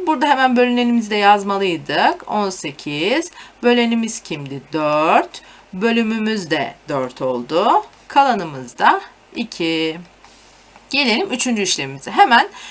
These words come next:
öncelikle bölünenimiz on ve bölenimiz üç olarak yazdık. Şimdi başlayalım. Sayımız birde üç var mı? Yok.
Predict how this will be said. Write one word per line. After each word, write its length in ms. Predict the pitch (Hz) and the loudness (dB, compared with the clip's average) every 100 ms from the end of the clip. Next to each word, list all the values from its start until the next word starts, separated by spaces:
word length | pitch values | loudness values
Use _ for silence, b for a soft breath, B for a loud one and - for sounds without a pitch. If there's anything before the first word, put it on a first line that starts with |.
| B | B
öncelikle 580 | 311 302 196 175 208 190 | 0 0 0 -2 -4 -2
bölünenimiz 680 | 208 208 185 165 135 131 120 - 175 | -2 -2 -2 -4 -6 -10 -12 -12 -4
on 320 | 185 226 - B B 190 | 0 0 -2 B B -6
ve 240 | 180 180 | -4 2
bölenimiz 720 | 233 196 156 139 220 359 - - | 2 2 -2 -6 -4 -4 -8 -8
üç 180 | 285 - | -6 -2
olarak 400 | 156 226 247 - | -2 2 2 4
yazdık. 340 | 190 143 - B B B - | 2 2 -4 B B B -6
Şimdi 280 | - 381 285 | -2 0 4
başlayalım. 920 | 269 247 208 175 147 151 170 233 339 | 4 4 -2 -2 -2 -2 0 0 0
Sayımız 680 | - 220 190 180 240 403 - B _ | -2 0 0 0 0 0 -2 B _
birde 360 | 294 370 370 392 | 2 2 2 2
üç 300 | 370 370 - | 2 2 4
var 240 | 302 180 | 4 4
mı? 340 | 151 165 247 392 - - | 0 -2 -2 -2 -10 -4
Yok. 560 | 202 151 196 - - | 0 2 2 0 -8